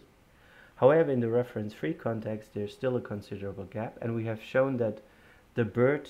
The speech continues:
that is trained on multilingual data has quite severe deficits. Um, and namely, it's not a bag of words model, that's good, but it's ind-, indifferent between correct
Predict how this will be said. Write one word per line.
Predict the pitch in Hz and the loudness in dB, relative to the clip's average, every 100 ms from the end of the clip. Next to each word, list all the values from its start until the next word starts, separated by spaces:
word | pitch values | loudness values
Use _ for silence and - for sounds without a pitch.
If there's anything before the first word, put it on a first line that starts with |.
| - | -6
that | 113 117 | -4 -4
is | 113 | -8
trained | - 127 127 120 | -2 0 2 0
on | 113 | -2
multilingual | 110 123 123 120 113 104 98 | -2 -2 -4 -6 -4 -6 -6
data | 110 139 156 180 - _ _ _ _ _ | -4 -4 -6 -10 -16 _ _ _ _ _
has | - 120 123 127 123 - - _ | -2 2 4 2 -2 -12 -20 _
quite | - 127 135 143 139 | -2 2 4 2 -4
severe | - 120 117 117 | -8 -4 -2 -2
deficits. | 107 104 - - 165 180 - _ _ _ _ _ _ _ _ - | -2 -4 -6 -10 -10 -12 -16 _ _ _ _ _ _ _ _ -2
Um, | 123 117 120 120 123 127 - _ _ _ - | 2 4 2 0 -4 -10 -18 _ _ _ -4
and | 117 117 120 123 127 - _ | 0 2 2 -2 -6 -20 _
namely, | 117 117 127 139 131 | -2 0 0 0 -2
it's | 117 | -2
not | 127 135 | -2 -2
a | 127 | -2
bag | 117 117 | -2 -4
of | 117 - | -6 -6
words | 113 - | -8 -6
model, | 135 135 | -6 -6
that's | 117 110 - | -6 -8 -6
good, | 120 131 - | -6 -6 -4
but | 120 113 | -2 -2
it's | 113 | -4
ind-, | - 139 - - - - - | -6 -6 -6 -10 -14 -16 -10
indifferent | 156 165 156 - 123 113 113 | -4 -2 -4 -4 -4 -4 -8
between | 110 120 110 | -12 -8 -8
correct | - 117 127 165 - | -8 -4 -4 -6 -12